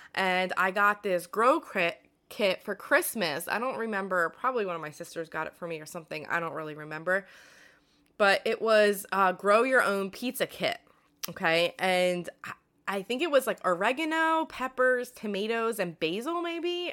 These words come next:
Um, the tomatoes must have all died, though. So it was, like, mason jars, and it came with, like, these expandable soil things where you wet them and then the soil grows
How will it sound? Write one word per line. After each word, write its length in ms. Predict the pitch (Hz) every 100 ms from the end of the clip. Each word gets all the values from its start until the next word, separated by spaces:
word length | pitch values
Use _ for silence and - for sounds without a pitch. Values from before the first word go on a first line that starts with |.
| -
Um, 380 | 180 175 165 -
the 100 | -
tomatoes 400 | 196 254 427 494
must 200 | 269 240
have 120 | 220 185
all 260 | 180 180
died, 420 | 175 156 151 147 147
though. 300 | 120 76 73
So 280 | - 180 170
it 40 | 180
was, 120 | 220
like, 140 | 247
mason 380 | 208 202 214 247
jars, 500 | 220 214 214 208 208
and 400 | - 165 165 165
it 140 | - -
came 220 | 226 214
with, 120 | 190
like, 200 | 175 175
these 300 | 170 170 165 -
expandable 720 | 165 - - 190 196 190 185
soil 400 | - 175 180 185
things 340 | 196 190 190
where 80 | 175
you 160 | 165 160
wet 280 | 170 170
them 180 | 180 170
and 140 | 170 156
then 120 | 151
the 80 | 147
soil 440 | - 175 175 180
grows 580 | 180 185 185 190 196